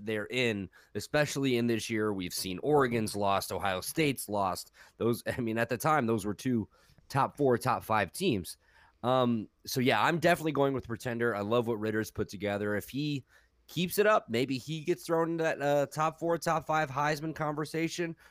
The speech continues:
Jerome Ford's been a beast in the backfield. Um, and in their defense, they, their, <laughs> their defense has been outstanding as well. Um,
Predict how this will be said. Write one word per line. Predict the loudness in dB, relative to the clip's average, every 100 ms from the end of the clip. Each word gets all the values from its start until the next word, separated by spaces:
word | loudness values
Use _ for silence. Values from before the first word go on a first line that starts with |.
| -8
Jerome | -2 0 0
Ford's | -2 0 2 0
been | -2
a | -4
beast | -4 -4 -4 -4
in |
the | -4
backfield. | -2 -2 -4 -4 -2 -2 -4 -12 _ _
Um, | -6 -4 -2
and | -2
in | 0 2
their | 2
defense, | 2 -2 -6 -8 -8 -10 -8
they, | -8
their, | -6 -2 0 -2 -4
<laughs> | -8
their | -4
defense | -2 -2 -2 -4
has | -4
been | -4 -2
outstanding | -2 -2 -2 0 0 -2
as | 0
well. | 2 2 -2 _ -20 _ _
Um, | 0 2 2 2 0